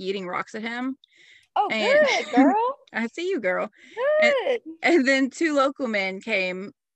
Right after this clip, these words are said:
Speaker 1: eh, 'cause they heard all the commotion, and they, like, ran him off. Well, then, unfortunately, he came across seventeen-year-old Augustine Mortereau. Yes. So she was the youngest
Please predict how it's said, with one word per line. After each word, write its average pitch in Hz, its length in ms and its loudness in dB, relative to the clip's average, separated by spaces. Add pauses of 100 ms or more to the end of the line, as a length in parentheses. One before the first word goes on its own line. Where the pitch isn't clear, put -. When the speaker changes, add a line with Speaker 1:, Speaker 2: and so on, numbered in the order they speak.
(200)
Speaker 1:
eh, 151 120 -2
'cause 202 180 -6
they 180 120 0
heard 190 160 0
all 190 120 2
the 185 80 -12
commotion, 185 520 -6 (380)
and 185 300 -2
they, 180 80 4
like, 175 160 -4
ran 170 200 0
him 151 80 -4
off. 131 220 -4 (1600)
Well, 208 180 -6
then, 269 340 2
unfortunately, 214 540 -4
he 202 100 -6
came 185 240 -8
across 190 400 -4
seventeen-year-old 190 840 -4
Augustine 180 800 -8 (560)
Mortereau. 269 720 -4 (1300)
Yes. 240 220 -16 (920)
So 202 580 -4
she 294 360 -4
was 233 400 0
the 214 100 -10
youngest 233 560 -6